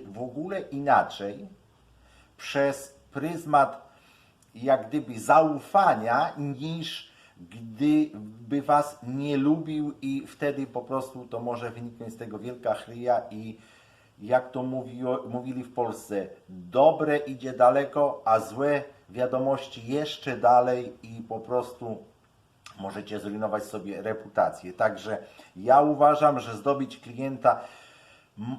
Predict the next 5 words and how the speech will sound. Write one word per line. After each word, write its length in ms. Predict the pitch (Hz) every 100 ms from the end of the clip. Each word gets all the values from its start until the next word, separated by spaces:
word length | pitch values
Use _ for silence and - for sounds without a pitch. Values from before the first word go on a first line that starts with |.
| -
najłatwiej 1400 | 110 120 123 120 117 113 135 170 - - 123 123 143 156 160 - _ _ _
to 120 | - 127
może 320 | 135 131 135
nie 220 | 135 113
jest, 400 | 80 - - -